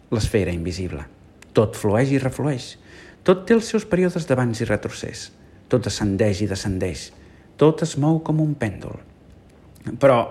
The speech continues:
va exclamar Guillem. «Has de comprendre», el va tallar Desmoulins,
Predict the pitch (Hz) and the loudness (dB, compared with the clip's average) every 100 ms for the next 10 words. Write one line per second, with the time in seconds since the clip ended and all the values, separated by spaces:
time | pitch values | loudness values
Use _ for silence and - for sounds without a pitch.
0 | - - - - - 90 - 107 90 90 | -8 -20 -18 -6 -4 -4 -4 -2 -2 -4
1 | 92 85 82 - - - - - 160 180 | -4 -6 -8 -12 -20 -20 -20 2 2 4
2 | 202 120 110 95 82 101 - 107 98 87 | 4 4 2 0 -2 -6 -4 -2 -2 -2
3 | 90 87 82 90 87 85 | -2 -2 -2 -4 -4 -6